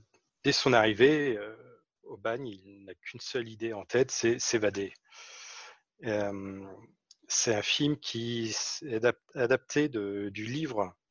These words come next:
Papillon, écrit par Henri Charrière lui-même, parce que c'est, euh, Henri Charrière a, a réellement existé, hein, et son livre est une, une, une autobiographie, et qui, euh, effectivement, avait été, euh,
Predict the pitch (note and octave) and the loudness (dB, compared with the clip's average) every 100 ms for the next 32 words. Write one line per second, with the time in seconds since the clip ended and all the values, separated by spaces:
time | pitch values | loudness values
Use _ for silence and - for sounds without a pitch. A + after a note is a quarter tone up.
0 | - B2+ - A#2 C3+ C#3+ - _ C3+ - | -4 -2 -2 0 0 0 -8 _ -6 -4
1 | C#3+ D3 A2 - A2+ A2+ - G#2+ G#2 G2+ | -4 2 0 2 0 0 0 -2 -2 -4
2 | G#2+ D#3+ F#3+ - - G#2 G2 G2 G2 F#2+ | -4 -6 -6 -8 -8 -6 -6 -8 -12 -16
3 | - _ - _ _ - - G#2+ G#2+ - | -20 _ -20 _ _ -20 -18 -8 -4 -2
4 | G#2+ A2+ G#2 G2 G#2 G2+ G#2+ A2 G#2+ G2 | -2 -2 -2 -4 -2 0 2 2 0 -4
5 | - - F#3 C#3 C#3 A#2 G2 F#2+ G2 G#2 | -12 -10 -8 -8 -14 -18 -20 -20 -20 _
6 | _ _ _ - - G#2 G2+ A#2 G2 - | _ _ _ -20 -18 -16 -14 -10 -10 -12
7 | A2 F#2+ F#2 F#2+ F#2 F#2 G2+ _ _ _ | -16 -16 -18 -20 -20 _ _ _ _ _
8 | _ - A2 - A2+ A2+ G#2+ - D#3 F#3 | _ -12 -12 -8 -6 -4 -4 -6 -10 -14
9 | _ _ _ _ _ _ _ _ _ _ | _ _ _ _ _ _ _ _ _ _
10 | _ - - - - _ A2 - - B2+ | _ -20 -18 -20 -20 _ -14 -12 -10 -8
11 | C3 B2+ G2+ G2+ - G#2+ - G2+ B2+ G2 | -4 -2 -2 -4 -4 -10 -8 -2 -2 0
12 | G2 - A#2+ A#2 G#2 | -4 -2 0 2 0